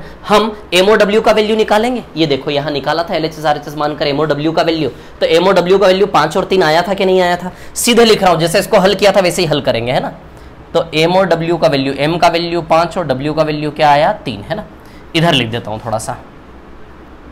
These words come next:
एम का value पाँच और डब्ल्यू का value तीन, ठीक है?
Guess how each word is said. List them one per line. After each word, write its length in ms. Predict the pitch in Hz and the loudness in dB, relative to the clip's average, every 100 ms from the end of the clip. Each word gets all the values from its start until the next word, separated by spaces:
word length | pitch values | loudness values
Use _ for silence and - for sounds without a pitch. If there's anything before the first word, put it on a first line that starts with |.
| - - - - | -20 -20 -20 -8
एम 220 | 139 151 | -4 -2
का 120 | 156 | 0
value 320 | 147 143 135 131 | 0 0 -4 -6
पाँच 520 | - 127 156 208 - - - - - - - - | -2 0 0 -4 -10 -18 -20 -20 -20 -20 -16 -10
और 100 | 127 | -6
डब्ल्यू 320 | 120 120 135 | -6 -4 -4
का 120 | 135 | -2
value 440 | 127 117 113 147 254 330 - - | -2 -2 -2 0 0 -2 -8 -14
तीन, 140 | 98 - - | -16 -14 -10
ठीक 100 | |
है? 80 | 214 | -8